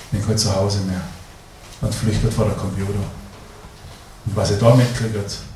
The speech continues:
das muss ich euch nicht erzählen. Ein Zehnjähriger hat heute zehntausend Morde im Fernsehen gesehen. Zehntausend.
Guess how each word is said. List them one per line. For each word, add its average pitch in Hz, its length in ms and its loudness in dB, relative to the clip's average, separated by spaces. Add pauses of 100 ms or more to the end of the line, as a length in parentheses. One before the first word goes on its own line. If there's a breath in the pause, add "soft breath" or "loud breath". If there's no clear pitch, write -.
(140)
das - 160 -4
muss 113 140 0
ich 110 80 -2
euch 98 120 0
nicht 101 120 -2
erzählen. 92 440 -4 (720)
Ein 98 140 -4
Zehnjähriger 120 680 6
hat 110 140 0
heute 104 180 0
zehntausend - 760 2
Morde 117 220 4
im - 100 -2
Fernsehen 110 380 -2
gesehen. 95 440 -8 (800)
Zehntausend. 104 640 0